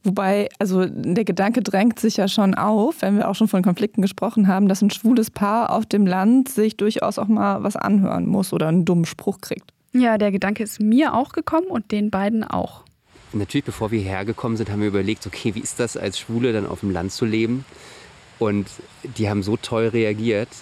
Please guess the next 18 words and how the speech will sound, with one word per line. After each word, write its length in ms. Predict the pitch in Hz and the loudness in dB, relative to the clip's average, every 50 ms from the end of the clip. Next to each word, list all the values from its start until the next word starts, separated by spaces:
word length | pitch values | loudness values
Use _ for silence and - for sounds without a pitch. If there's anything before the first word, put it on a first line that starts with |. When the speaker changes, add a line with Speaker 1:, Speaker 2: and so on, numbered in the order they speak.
| - - - - | -20 -20 -12 -6
Speaker 3:
mit 180 | - 110 110 - | -4 -2 -2 -2
so 80 | - | -2
einer 160 | 127 120 123 - | -2 -2 -2 -2
Offenheit. 600 | - - - 170 139 113 95 95 98 98 117 131 - - | -6 -4 -2 0 0 0 -2 -4 -4 -4 -4 -6 -6 -6
Bei 80 | - 104 | -4 -4
manchen 200 | 101 104 113 - | -2 -4 -4 -4
hatte 60 | - 123 | -6 -6
ich 100 | 117 - | -6 -6
das 60 | - | -10
Gefühl, 260 | 110 - - 123 113 | -12 -10 -8 -6 -6
wir 80 | 117 107 | -4 -6
sind 140 | 107 98 | -6 -6
wirklich 180 | 117 - 127 - | -6 -6 -6 -6
die 140 | - 110 - | -6 -8 -8
Ersten, 840 | 90 87 92 104 - - - 131 131 135 143 143 143 - - - 113 | -8 -8 -8 -8 -8 -8 -4 -2 -2 -2 -2 -4 -6 -8 -12 -12 -12
die 60 | - 107 | -10 -8
sie 120 | 98 104 | -8 -8
treffen. 680 | - - - - 92 90 - - 147 143 151 160 165 | -10 -10 -8 -6 -8 -6 -6 -4 -4 -2 -2 -2 -4